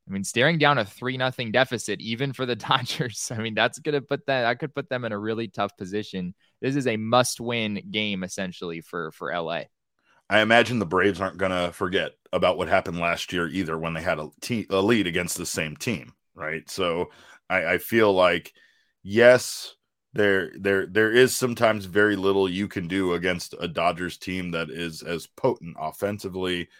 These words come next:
Speaker 2: and has as many weapons, you know, still, like you said, in, in, in their bullpen and in their starting rotation. I just think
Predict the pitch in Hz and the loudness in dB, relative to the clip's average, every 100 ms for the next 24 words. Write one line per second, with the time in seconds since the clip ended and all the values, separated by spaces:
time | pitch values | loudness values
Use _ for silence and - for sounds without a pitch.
0 | _ _ 87 87 92 98 92 92 87 101 | _ _ -6 -4 0 0 0 -4 -2 -2
1 | 98 90 85 101 113 107 87 - - 101 | 0 -2 0 0 0 -6 -10 -14 -8 -2
2 | 98 107 - 123 147 85 - _ 95 98 | -2 -2 2 6 6 4 -4 _ -2 -2
3 | 95 113 104 80 92 90 - 98 98 95 | -4 0 0 0 -6 -6 -6 -6 -6 -6
4 | 90 - _ _ _ 101 92 82 101 104 | -10 -14 _ _ _ -2 0 4 2 4
5 | 104 95 87 87 - _ - 101 90 - | 0 -2 -4 -6 -12 _ -12 -6 -6 -2
6 | 101 95 82 127 131 101 - - - - | -2 -2 -2 -2 -2 -4 -10 -20 -20 -20
7 | _ _ _ _ _ - 160 180 139 - | _ _ _ _ _ 0 2 4 4 2
8 | - 92 | 2 0